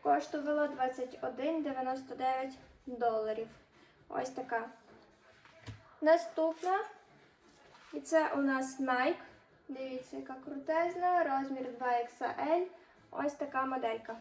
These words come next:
Повністю новесенька. Дальше сорочка. Сорочки нам тут теж попадаються. Це розмір буде два ікс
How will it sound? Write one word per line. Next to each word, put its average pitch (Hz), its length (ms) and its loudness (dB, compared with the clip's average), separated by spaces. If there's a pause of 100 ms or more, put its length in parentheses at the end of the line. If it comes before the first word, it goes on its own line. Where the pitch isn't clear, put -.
(300)
Повністю 302 520 0
новесенька. 269 840 2 (320)
Дальше 277 380 -4
сорочка. 311 720 2 (100)
Сорочки 294 520 0
нам 247 180 -4
тут 269 160 -12
теж 247 200 0
попадаються. 294 840 -2
Це 285 400 -4
розмір 262 500 -2
буде 247 420 -6
два 254 360 -2
ікс 240 240 -8